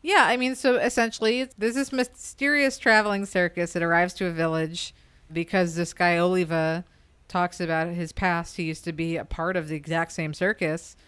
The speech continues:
And, uh, after he tells the story, suddenly it, it magically arrives. And there's a cat, and it's a literal cat that gets held by Diana, who is this beautiful woman.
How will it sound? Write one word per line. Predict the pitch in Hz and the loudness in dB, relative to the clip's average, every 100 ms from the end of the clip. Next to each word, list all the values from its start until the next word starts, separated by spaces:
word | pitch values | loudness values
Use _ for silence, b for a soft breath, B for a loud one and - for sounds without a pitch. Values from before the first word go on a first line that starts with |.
| b b b | b b b
And, | 165 170 170 165 | -4 -2 -2 -2
uh, | 160 | 0
after | 165 170 170 185 - 190 | 2 2 4 2 0 -4
he | |
tells | 175 196 190 | -2 -2 -2
the | 185 | -6
story, | - 196 185 185 180 180 - | -6 0 2 2 2 -2 -4
suddenly | 214 196 190 170 | -4 -2 -2 -2
it, | 160 | -4
it | 95 143 135 | -8 -10 -10
magically | 139 156 - - 233 | -10 -10 -12 -10 -8
arrives. | 214 214 202 165 147 143 - - b b _ _ | -6 -6 -6 -6 -8 -10 -14 -20 b b _ _
And | 170 165 | -6 -2
there's | 165 170 | -2 -2
a | 180 156 | -4 -4
cat, | - 233 220 - | -2 0 0 -2
and | 160 170 | -10 -10
it's | 165 | -8
a | 175 | -6
literal | 196 196 180 | -4 -2 -4
cat | - 180 170 180 - b b b _ - | -4 -4 -2 -4 -10 b b b _ -10
that | 170 | -10
gets | - 190 | -6 -6
held | - 214 196 | -2 -2 0
by | 175 170 | -2 0
Diana, | 165 160 180 214 190 175 185 | 0 0 0 0 2 2 0
who | 185 | -2
is | 175 | -4
this | 170 160 | -6 -8
beautiful | - 180 170 175 165 | -4 -4 -4 -4 -4
woman. | 160 156 160 185 | -4 -6 -8 -10